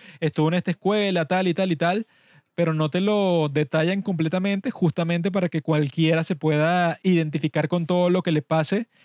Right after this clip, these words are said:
y que tú proyectes todos tus gustos y todas tus experiencias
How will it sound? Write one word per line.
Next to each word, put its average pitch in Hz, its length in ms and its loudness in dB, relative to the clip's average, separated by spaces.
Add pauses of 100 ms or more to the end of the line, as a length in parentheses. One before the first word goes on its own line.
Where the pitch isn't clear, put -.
(260)
y 160 80 -4
que 160 100 0
tú 151 160 0
proyectes 175 640 0
todos 180 260 0
tus 160 120 0
gustos 160 580 2
y 151 60 -2
todas 147 300 -2
tus 170 520 2
experiencias 160 800 -2